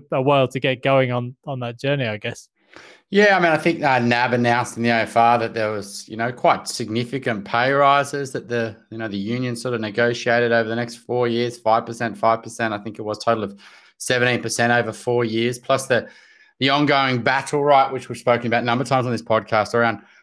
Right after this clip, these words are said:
Speaker 2: you know, do you work from home? You know, have you got the legal right to work from home? That's really, um, C B A, you know, getting taken to court there. Um, so I think, um, yeah, ma-, are we gonna see a bit of wage price inflation here? You know, especially if it is in the services sector, to,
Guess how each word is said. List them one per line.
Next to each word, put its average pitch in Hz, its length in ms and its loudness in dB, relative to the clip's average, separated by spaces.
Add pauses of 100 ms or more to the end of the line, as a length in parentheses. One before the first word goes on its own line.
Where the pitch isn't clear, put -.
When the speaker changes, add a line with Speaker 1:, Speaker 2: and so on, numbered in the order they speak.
(120)
Speaker 2:
you 117 80 -6
know, 113 60 -2
do 110 140 -4
you 120 120 -2
work 120 240 2
from 110 140 -10
home? 113 400 0
You 101 60 -2
know, 104 60 -4
have 117 140 -4
you 113 40 -6
got 113 100 -8
the 101 80 -6
legal 113 320 -2
right 120 240 2
to 110 100 -12
work 104 220 -4
from 98 160 -12
home? 98 240 -2
That's - 360 -2
really, 123 560 0 (340)
um, 101 220 0
C 123 240 -2
B 113 120 0
A, 117 420 2
you 110 100 -8
know, 117 160 -4
getting 110 280 -8
taken 113 340 -4
to 104 60 -12
court - 360 -2
there. 127 380 2
Um, 107 200 -2 (520)
so 123 120 -2
I 123 80 4
think, 170 300 -8
um, 156 380 0
yeah, 175 180 2
ma-, 143 220 0
are 143 160 2
we 175 80 4
gonna 185 200 2
see 170 220 2
a 202 60 4
bit 240 120 2
of 226 80 2
wage 151 320 2
price 131 300 2
inflation 113 540 -6
here? 107 100 -6
You 104 100 -8
know, 120 60 -8
especially 147 400 -8
if 156 140 -8
it 131 40 -6
is 139 140 -4
in 143 120 -6
the 120 120 -4
services 139 560 -6
sector, 123 260 -4
to, - 160 -14